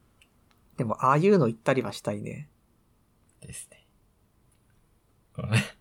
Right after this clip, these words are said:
Speaker 2: <laughs> この誕生日、何するで調べたら、「私の誕生日、自分の手でスペシャルにし-、の一日にしよう。大人になった今だから自分の誕生日を特別にな一日にする五つのアイデア」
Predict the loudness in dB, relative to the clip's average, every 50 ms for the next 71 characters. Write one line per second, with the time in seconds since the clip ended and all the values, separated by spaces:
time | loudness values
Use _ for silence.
0 | _ _ -20 -20 -20 -20 -16 -8 -6 -4 -2 0 2 2 4 4 4 4 4 4
1 | 4 4 2 2 0 -2 -6 -12 -18 _ _ -16 -16 -14 -14 -14 -16 -16 -18 -16
2 | _ -2 0 2 2 2 2 0 0 0 0 0 -2 -2 0 2 2 2 2 0
3 | 0 0 0 0 -4 _ _ _ _ _ -20 -20 _ -12 -6 -2 -2 0 2 2
4 | 2 2 2 2 2 2 4 4 4 4 4 4 2 0 0 2 2 4 4 4
5 | 4 2 2 2 2 2 2 2 0 0 -2 0 2 2 2 2 0 0 -2 -2
6 | -4 -4 -2 -2 -2 0 0 0 0 2 0 0 0 0 0 0 0 0 0 2
7 | 2 2 2 2 0 -4 -8 -14 -20 -20 -20 -20 -6 0 2 4 4 6 6 6
8 | 6 4 4 2 2 0 -2 0 0 2 2 4 4 2 2 2 0 0 0 0
9 | 0 0 2 0 2 2 0 2 2 0 0 0 -2 -2 -2 0 0 0 0 0
10 | 0 0 0 -2 -4 _ _ _ -10 -10 -6 -4 0 2 2 2 2 0 -2 0
11 | 0 0 2 2 2 0 0 0 0 -2 0 0 -2 -2 -2 -2 0 2 4 4
12 | 4 4 2 2 0 -2 -2 -4